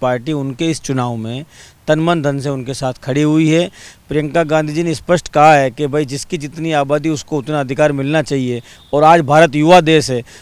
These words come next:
तो हम इस बात का प्रयास करेंगे कि उत्तर प्रदेश के अंदर जो भी हम लोग जिला पंचायत के मेंबर और अन्य चुनाव लड़वाते हैं,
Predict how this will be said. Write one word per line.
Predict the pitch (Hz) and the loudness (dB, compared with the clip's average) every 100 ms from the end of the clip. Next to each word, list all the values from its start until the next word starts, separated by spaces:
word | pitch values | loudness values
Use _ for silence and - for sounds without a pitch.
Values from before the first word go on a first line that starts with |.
| - | -6
तो | 143 | 0
हम | 165 | 0
इस | 160 | 2
बात | 165 175 | 2 2
का | 185 | 2
प्रयास | 139 147 165 160 | 0 2 4 4
करेंगे | 175 170 180 | 0 0 -2
कि | |
उत्तर | 156 - 175 | -4 -4 -4
प्रदेश | 151 151 160 | -4 -4 -4
के | - 160 | -4 -6
अंदर | 147 151 | -4 -6
जो | 135 156 | -2 -2
भी | 180 | 0
हम | 165 165 | 0 0
लोग | 165 | -4
जिला | 139 156 | 0 -2
पंचायत | 143 147 151 151 | -2 -4 -4 -6
के | 160 | -6
मेंबर | 143 143 147 | -8 -6 -4
और | 156 156 | -4 -2
अन्य | 151 160 | -4 -6
चुनाव | 143 147 143 | -6 -6 -4
लड़वाते | 135 143 131 | -2 -4 -4
हैं, | 156 165 | -4 -4